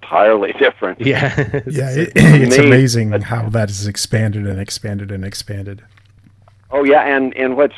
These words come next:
Speaker 1: fun is I have some photos. We, we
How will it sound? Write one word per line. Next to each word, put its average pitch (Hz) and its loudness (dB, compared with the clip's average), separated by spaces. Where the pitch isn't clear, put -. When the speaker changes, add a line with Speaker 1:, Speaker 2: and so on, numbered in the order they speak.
Speaker 1:
fun 147 0
is 117 0
I 123 4
have 139 0
some 120 -6
photos. 135 2
We, 139 0
we 202 -4